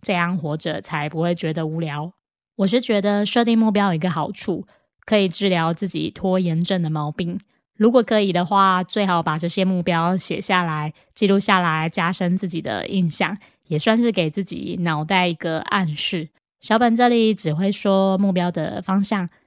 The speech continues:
细节的部分，小本会在自己切成不同的小目标去完成它。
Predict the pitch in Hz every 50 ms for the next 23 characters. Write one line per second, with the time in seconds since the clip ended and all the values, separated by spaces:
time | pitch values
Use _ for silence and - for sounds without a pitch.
0 | _ - - - - 302 262 - 214 196 208 208 214 226 226 202 - 240 226 226
1 | 220 214 220 190 - 185 170 180 190 185 - 185 165 175 180 214 208 202 214 202
2 | 202 220 220 190 - 170 - 190 - - 202 202 196 - 180 165 170 170 170 170
3 | 170 170 180 - - - 185 185 180 180 180 175 180 175 - 170 131 131 170 190
4 | 185 180 - 190 175 175 175 175 - 202 196 180 170 160 151 165 165 - 170 170
5 | 165 185 170 170 175 185